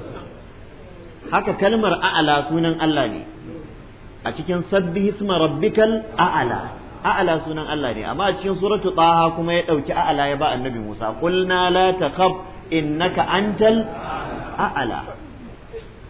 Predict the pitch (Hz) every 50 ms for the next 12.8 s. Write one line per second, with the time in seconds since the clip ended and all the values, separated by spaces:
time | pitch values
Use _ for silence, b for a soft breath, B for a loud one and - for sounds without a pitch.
0 | - 170 202 208 214 190 180 185 185 185 180 170 165 - - 180 170 180 208 233
1 | 220 214 196 - 160 165 160 151 147 156 151 156 165 180 180 160 143 - - 180
2 | 190 185 180 180 170 175 170 165 147 120 107 95 85 - - - - - - -
3 | - - - - - - - - - - - 98 117 139 165 190 185 185 185 165
4 | 165 156 165 175 170 175 180 170 156 160 165 160 160 170 175 180 - 165 160 151
5 | 147 147 147 165 185 190 175 151 - - 160 156 165 175 185 175 196 214 226 -
6 | - - - - - - - - - - - - - - - - - 143 196 190
7 | - 247 240 226 190 151 - 147 156 170 196 196 165 196 196 - - 196 202 202
8 | 180 170 175 - 175 185 180 175 160 156 139 139 170 170 - 185 185 175 185 185
9 | 175 165 147 - 143 135 143 160 165 160 143 127 123 113 - 127 123 113 101 92
10 | - - - - - - - - - - - 127 143 156 - 143 135 139 147 147
11 | - 151 151 147 143 139 135 143 139 135 120 147 147 151 147 147 139 139 143 151
12 | 151 151 151 147 151 156 151 143 127 123 123 147 151 147 143 131